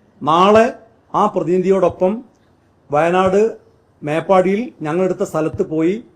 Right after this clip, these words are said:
സന്ദർശനം നടത്താൻ ഞങ്ങൾ അവരെ വെല്ലുവിളിക്കുകയാണ്. ഈ ഭൂമിയുടെ സമീപത്ത് ഇതേ രീതിയിലുള്ള ഒരു ഭൂമി അതേ വിലക്ക് അവർ വാങ്ങിച്ചു തരാൻ തയ്യാറുണ്ടെങ്കിൽ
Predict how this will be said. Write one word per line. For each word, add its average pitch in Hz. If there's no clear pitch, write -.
സന്ദർശനം 175
നടത്താൻ 175
ഞങ്ങൾ 160
അവരെ 175
വെല്ലുവിളിക്കുകയാണ്. 151
ഈ 233
ഭൂമിയുടെ 220
സമീപത്ത് 147
ഇതേ 190
രീതിയിലുള്ള 165
ഒരു 175
ഭൂമി 147
അതേ 190
വിലക്ക് 185
അവർ 175
വാങ്ങിച്ചു 156
തരാൻ 151
തയ്യാറുണ്ടെങ്കിൽ 120